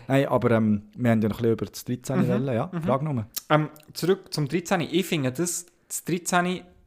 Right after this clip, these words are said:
Speaker 2: oder ich habe es ab dann cool gefunden,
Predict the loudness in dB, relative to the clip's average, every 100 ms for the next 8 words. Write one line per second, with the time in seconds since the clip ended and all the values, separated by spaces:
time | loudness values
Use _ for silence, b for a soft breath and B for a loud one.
0 | _ _ _ -2 0 0 0 -2 -6 _
1 | 2 2 0 -6 -10 -4 2 2 0 -6
2 | -8 -4